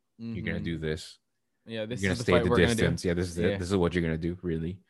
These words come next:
Speaker 2: Uh-huh.
Speaker 1: So, I mean, he, he, he walked him down mentally <laughs> and physically. That's pretty much what he did, and it's beautiful.
Speaker 2: Yeah.
Speaker 1: It was beautiful to watch.
Speaker 2: Yeah, I, I think that,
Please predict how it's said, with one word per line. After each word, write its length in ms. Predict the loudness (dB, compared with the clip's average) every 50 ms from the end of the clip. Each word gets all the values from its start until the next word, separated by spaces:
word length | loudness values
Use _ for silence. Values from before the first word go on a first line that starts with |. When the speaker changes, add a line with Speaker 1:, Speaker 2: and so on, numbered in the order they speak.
| _ -20 _ _ _
Speaker 2:
Uh-huh. 460 | -8 -6 -6 -4 -4 -4 -4 -4 -6 -8 -10 _
Speaker 1:
So, 160 | _ -4 -2
I 120 | -2 -2 -2
mean, 500 | -2 -2 -2 -2 -2 -2 -2 -4 -6 -8 _ _ _ _ _ _ _ _ _ _ _ _ _ _
he, 200 | -2 4 4 4
he, 280 | 6 6 4 4 4 4
he 100 | 4 4
walked 320 | 8 8 6 6 6 4
him 140 | 4 4 4
down 320 | 4 2 2 2 0 0 2
mentally 420 | 2 2 2 2 0 0 2 4 6
<laughs> 40 | 6
and 120 | 4 4
physically. 540 | 2 2 2 4 4 2 0 -2 -2 -4 -2
That's 140 | -2 -2 -4
pretty 200 | -2 -2 -2 0
much 200 | 0 0 -2 -2
what 100 | -4 -6
he 80 | -6 -6
did, 280 | -4 -2 -2 -2 0 -2
and 200 | -4 -6 -6 -8
it's 120 | -8 -8
beautiful. 480 | -6 -2 0 2 4 4 4 4 2 -2
Speaker 2:
Yeah. 60 | -4 -4
Speaker 1:
It 60 | -2
was 120 | -2 0
beautiful 320 | 4 4 2 2 2 -2 -4
to 80 | -2
watch. 440 | 0 0 0 -2 -6 _ -12 -12 -12 -12 _ _ _ _
Speaker 2:
Yeah, 520 | 4 6 8 8 8 8 8 8 6 4 4
I, 320 | 4 6 6 8 8 8
I 40 | 6
think 300 | 6 6 4 4 4 4
that, 320 | 4 6 6 6 4 0